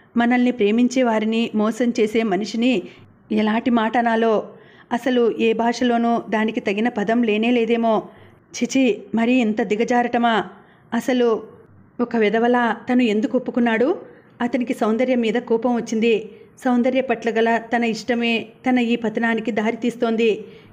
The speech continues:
ఎంత బలహీన మనస్కుడయ్యాడు తను. చిచి, సౌందర్యని అనటం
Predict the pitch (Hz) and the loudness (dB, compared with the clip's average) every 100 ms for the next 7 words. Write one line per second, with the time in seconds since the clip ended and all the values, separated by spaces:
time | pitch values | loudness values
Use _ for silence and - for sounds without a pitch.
0 | - - 247 233 240 220 214 214 254 254 | -20 -4 0 0 0 0 0 2 2 2
1 | 220 233 - 240 233 220 220 220 226 320 | 0 -2 -2 0 2 0 0 0 0 0
2 | - - - - - - 240 262 240 - | -2 -20 -20 -20 -12 -6 -2 2 2 0
3 | - - 226 220 247 247 233 214 233 | -8 -4 -2 0 0 2 2 0 0